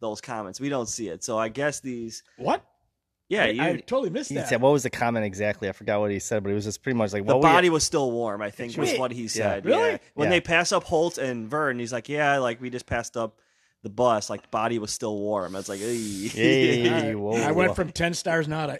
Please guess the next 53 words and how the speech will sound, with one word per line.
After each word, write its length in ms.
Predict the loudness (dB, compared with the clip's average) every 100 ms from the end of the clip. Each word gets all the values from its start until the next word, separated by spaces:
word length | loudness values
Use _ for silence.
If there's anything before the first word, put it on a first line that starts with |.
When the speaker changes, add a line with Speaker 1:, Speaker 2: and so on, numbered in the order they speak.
| -4
Speaker 2:
eight 120 | -4
and 80 | -4
a 80 | -8
half. 300 | -8 -6 0
Speaker 3:
<laughs> 380 | 0 0 -4 -6 -6
Speaker 2:
I 40 | -6
did 160 | -6
not, 460 | -8 -10 -10 -12 -12
did 100 | -12
not 140 | -10 -8
know 100 | -6
they 140 | -6
were 100 | -8
banging 360 | -8 -10 -10 -12
at 100 | -14
that 220 | -18 -18
body. 340 | -20 -18 -20 _ _
Speaker 1:
So, 140 | -12
yeah. 300 | -8 -4 -4 -6 _ _ _
But 100 | 0
it's 120 | 2
funny 240 | 2 0 0
'cause 220 | -4 -2
this 240 | -4 -2
movie, 560 | 0 0 2 2 0 -8 _ _ _ _ _ _ _ _ _ _
<laughs> 0 |
it's 1200 | -8 -6 -6 -8 -14 _ _ -12 -10 -6 -2 -2 2
the, 160 | 2
the 380 | 2 0 2 2
first 320 | 2 2 2 0
and 100 | 0
only 240 | 2 2
movie 560 | 2 4 4 0 -2 -8 _ _ -4
where 200 | 0 2
the 140 | 0
rapist 460 | 2 0 0 -2 0
murderers 600 | 2 2 0 -2 -4 -4
are 100 | -4
the 100 | -2
ones 260 | -2 -2
out 180 | -2 -4
for 100 | -8
blood. 360 | -6 -4 -6 -10 _ _ -20 -20 -4
It's 200 | 0 2
usually, 260 | 2 2 4
like, 140 | 4
Speaker 3:
Yeah. 100 | 6
Speaker 1:
the 120 | 6 6
other 340 | 4 4 4
way 280 | 4 4 4
where 200 | 2 2
it's 140 | 2
like, 180 | 2 0